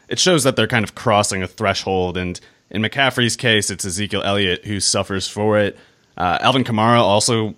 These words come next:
a chance to close in on Elliott. He's at three point five to Elliott's three point two, and I should say this is, this is as of, like, four days ago or whatever. Um, so something, these things could have shifted slightly in the meantime.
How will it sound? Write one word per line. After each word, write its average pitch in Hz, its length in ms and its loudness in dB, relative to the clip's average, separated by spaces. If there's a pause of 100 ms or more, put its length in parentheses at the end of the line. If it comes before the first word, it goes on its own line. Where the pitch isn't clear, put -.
(160)
a 117 40 -4
chance 113 340 -2
to - 40 -10
close 110 360 0
in 113 100 2
on 110 120 0
Elliott. 110 360 0
He's 104 180 -6
at 98 160 -4 (300)
three 135 180 0
point 110 260 -2
five 101 760 0
to 95 260 -4
Elliott's 92 440 -2
three 95 220 -4
point 87 280 -4
two, 92 180 -2
and 98 100 -6
I 120 120 2
should 98 180 -6
say 101 140 -2
this 95 140 -2
is, 85 160 -6 (280)
this 101 140 -4
is 92 100 -2
as 90 160 0
of, 80 140 -8
like, 80 180 -4
four 92 260 -2
days 85 280 0
ago 85 180 0
or 82 140 0
whatever. 87 340 -2 (320)
Um, 90 540 -2
so 90 220 -4
something, 120 420 2
these 147 180 2
things 113 200 2
could - 140 0
have 95 60 -2
shifted 95 400 0
slightly 90 380 0
in 92 80 0
the 90 60 0
meantime. 95 520 0